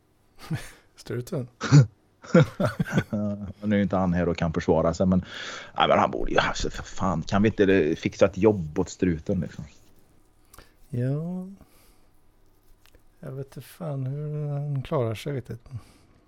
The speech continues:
Speaker 2: Nej, det är det ju ingen som vet. Det kan ju finnas en massa jävla, alltså, han kan ju ha en,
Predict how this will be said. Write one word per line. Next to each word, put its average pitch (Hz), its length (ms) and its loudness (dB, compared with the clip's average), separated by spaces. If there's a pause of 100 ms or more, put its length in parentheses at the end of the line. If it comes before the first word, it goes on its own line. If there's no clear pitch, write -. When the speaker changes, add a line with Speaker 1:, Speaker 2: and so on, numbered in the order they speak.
(920)
Speaker 2:
Nej, 98 160 2 (420)
det 123 320 10 (520)
är 85 120 -2
det 85 60 -4
ju 82 340 -2
ingen 80 160 -4
som 80 140 -6
vet. 76 180 -2
Det 92 80 0
kan 98 140 0
ju 87 60 2
finnas 82 300 0
en 82 180 -2
massa 87 460 2
jävla, 87 320 4
alltså, 90 380 0
han 85 200 0
kan 90 120 2
ju 82 60 2
ha 80 140 2
en, 73 500 0